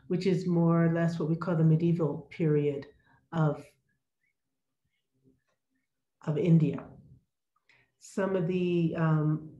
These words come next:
<clears throat> Western translations that you probably have read or heard about, uh, come from Sir John Woodroffe. He had the first English translation in this, from the sixteenth century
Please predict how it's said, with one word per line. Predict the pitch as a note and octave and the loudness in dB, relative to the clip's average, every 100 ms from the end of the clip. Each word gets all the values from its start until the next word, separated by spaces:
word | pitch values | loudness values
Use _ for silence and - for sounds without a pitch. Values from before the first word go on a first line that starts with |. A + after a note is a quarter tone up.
| - - | -10 2
<clears throat> | G#3+ G#3+ F3+ E3+ E3+ | 4 6 4 2 -2
Western | E3+ D#3+ F3+ - G#3 F3 | -4 0 0 0 -4 -4
translations | F#3 D#3+ D#3 D#3+ D#3 A#3+ B3 | -2 -2 0 -2 -2 -2 -4
that | - E3 | -4 -2
you | E3+ | -4
probably | E3+ E3 D#3 D#3 | -2 -2 0 -2
have | D#3+ D#3 | -2 -2
read | D#3 D#3 G3+ | -2 -2 0
or | F3+ | -2
heard | - D#3+ D#3+ | -2 -2 -2
about, | D#3+ D3 D3 - - - - - - - - _ _ _ - | -2 -2 -4 -6 -16 -20 -20 -20 -20 -20 -20 _ _ _ -4
uh, | F3 D#3 D3+ - | 0 2 0 -2
come | F3 | -2
from | D#3+ E3 | -2 -2
Sir | D#3 F3 | -2 -4
John | E3 E3 D3+ D3 | -2 0 0 0
Woodroffe. | E3+ G#3 A#3 E4 - - _ _ | 0 0 0 -2 -8 -20 _ _
He | - F#3 | -8 -2
had | F3 D#3 | -2 -2
the | D#3+ | -4
first | - G3+ G3+ | -2 -2 -2
English | F#3+ F#3+ G3 - | -2 -2 -4 -6
translation | F#3+ E3+ E3+ - E3 E3 A3 | -6 -2 -2 -2 -2 -2 -2
in | F#3 D#3+ | -4 -2
this, | D#3+ - - _ _ | -4 -6 -20 _ _
from | - G3+ A3+ | -2 2 2
the | A3 | 2
sixteenth | - G#3+ - G3+ E3+ - | -2 -4 -4 -4 -4 -4
century | - F3+ E3+ - E3+ D3+ C#3+ | -6 -4 -2 -2 -2 0 -2